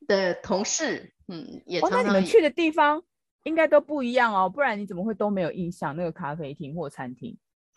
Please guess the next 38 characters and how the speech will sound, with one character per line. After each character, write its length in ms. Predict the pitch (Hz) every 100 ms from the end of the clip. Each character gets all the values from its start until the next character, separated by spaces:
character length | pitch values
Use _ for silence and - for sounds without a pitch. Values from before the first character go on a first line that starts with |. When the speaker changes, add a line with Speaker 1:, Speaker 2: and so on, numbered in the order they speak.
| _ - _ _
Speaker 1:
有 160 | - 175
啦， 240 | 180 175 196
它 120 | 262
其 240 | - 190
实 100 | 196
有 140 | 175 160
一 40 |
个 140 | 175
名 220 | 170 151 170
字， 340 | - 147 - - -
<laughs> 160 | _
但 160 | - 269
是 140 | 262
我 140 | 240 165
进 260 | - 214
去 380 | 208 - 185 - - - -
就 160 | 233
是 340 | 214 226 185 - _
因 100 | 302
为 80 | 330
看 200 | 277 320
到 120 | 294
老 200 | 226 131 -
朋 220 | 170 185
友， 160 | 180
你 200 | 131 - 202
就 160 | 226
会 140 | 220 208
眼 200 | 170 147
中 220 | 196 220
只 160 | - 185
有 140 | 190
老 300 | 165 165 -
朋 260 | - 175 151
友， 280 | - 165 - _ - -
<laughs> 480 | - - 302 - -
所 540 | - - - - - 294 -
以 220 | 294 -